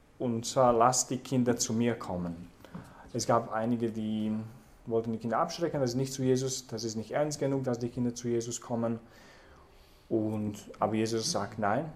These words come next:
lass die Kinder zu mir kommen.“ Und hat die auf die Arme genommen, die umarmt und gesagt, also,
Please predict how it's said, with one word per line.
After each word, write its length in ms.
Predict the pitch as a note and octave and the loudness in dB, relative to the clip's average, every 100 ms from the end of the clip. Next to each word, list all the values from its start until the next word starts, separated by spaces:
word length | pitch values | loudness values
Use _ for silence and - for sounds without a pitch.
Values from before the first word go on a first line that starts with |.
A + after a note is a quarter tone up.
| - - - | -16 -20 -8
lass 280 | B2 G#2+ - | -4 -4 -4
die 220 | B2 B2+ - - - | -6 -6 -10 -20 -14
Kinder 360 | - A#2 A2+ A#2 | -4 0 0 0
zu 180 | - G#2+ | -2 0
mir 200 | A#2 G#2 | 2 2
kommen.“ 320 | - F2 F2 | -2 -6 -6
Und 120 | - | -4
hat 100 | A2+ | -2
die 100 | A#2 | 2
auf 80 | G#2+ | 2
die 100 | A2+ | 2
Arme 260 | A#2 D3+ D#3+ | 0 2 2
genommen, 500 | D3+ C#3+ C#3 C#3 C3+ - - - - - - - - | 2 4 4 2 0 -6 -18 -20 -20 -20 -20 -20 -8
die 80 | B2+ | -2
umarmt 680 | D#3 F3 D3+ D3 D3 E3+ - | 0 2 4 4 4 0 -4
und 120 | D#3 A#2+ | -4 -2
gesagt, 420 | A#2 B2 B2+ - | 2 4 4 2
also, 340 | A#2+ A#2 A2+ | 0 2 2